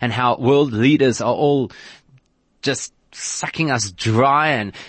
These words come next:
and the environment is collapsing and there's terrible things happening in the world. It's a wonderful opportunity. Just shut that all off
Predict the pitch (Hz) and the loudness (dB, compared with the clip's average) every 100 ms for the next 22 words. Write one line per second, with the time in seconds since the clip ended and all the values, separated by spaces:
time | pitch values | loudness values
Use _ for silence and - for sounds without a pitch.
0 | - 98 101 104 107 - 131 156 170 151 | -10 -8 -6 -8 -10 -2 0 2 2 0
1 | 143 120 - 127 127 147 - 175 160 107 | -4 -8 -4 -4 -4 -6 -4 -2 -2 -6
2 | 92 101 92 - - _ _ - 160 180 | -6 -6 -6 -8 -14 _ _ -2 0 2
3 | 160 151 - 170 165 143 - 151 - 156 | 2 0 0 -2 0 -2 -4 -6 -2 -2
4 | 139 127 113 139 151 156 - - _ - | -2 -2 0 2 2 0 -8 -20 _ -16
5 | - 180 294 269 220 214 - 220 277 104 | -6 -4 -2 -2 -2 -2 -2 -2 -2 -2
6 | 107 - - - - - 117 - 131 143 | -4 -6 -12 -8 -4 -2 -2 0 2 4
7 | 160 160 - - | 4 4 2 -8